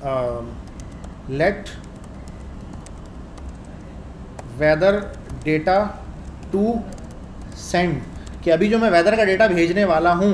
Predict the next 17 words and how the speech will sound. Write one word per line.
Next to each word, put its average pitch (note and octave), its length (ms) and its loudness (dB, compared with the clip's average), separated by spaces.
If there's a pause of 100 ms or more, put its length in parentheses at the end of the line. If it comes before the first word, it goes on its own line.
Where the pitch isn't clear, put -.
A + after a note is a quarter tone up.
(120)
वो D#3 140 2
क्या F#3+ 140 6
होगा? G3+ 200 6 (1000)
वेदर D#3+ 300 6
डेटा G3 300 6
का A3 160 4
इंडेक्स F#3+ 400 2 (1700)
सिटी D#3+ 260 -4
नेम, B2 180 -4 (240)
ओ C#3 140 -2
सॉरी, C#3+ 220 0
यूजर D#3+ 300 2
इनपुट E3 260 0
सिटी C3 220 -6
नेम, A#2+ 140 -8 (2500)
सही E3+ 240 0
है। A3+ 140 2